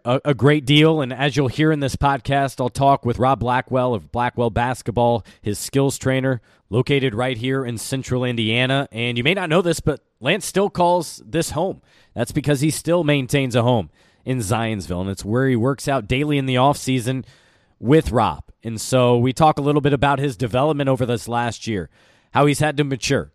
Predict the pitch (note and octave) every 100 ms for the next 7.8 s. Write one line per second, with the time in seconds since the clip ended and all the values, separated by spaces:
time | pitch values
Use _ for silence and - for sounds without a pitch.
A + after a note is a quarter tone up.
0 | _ G2+ C3 C3 C#3 C#3+ A#2+ C#3 C#3+ D3+
1 | C#3 C3+ B2 C3 - C3+ B2+ E2 D2 -
2 | F#2+ A2+ A2+ A2 D3 D#3 B2 D#3 - D3+
3 | C#3 D3 C3 - B2 A3+ - - A#2+ -
4 | A2+ G#2+ G#2+ A2 _ - _ _ - C#3
5 | C#3+ C#3 B2 G#2+ E3+ G3+ E2+ A#1+ - F2
6 | B2+ D3+ A2 D#3+ G3 C#3+ F2 - - -
7 | D3 D3 B2 - - D#3 - -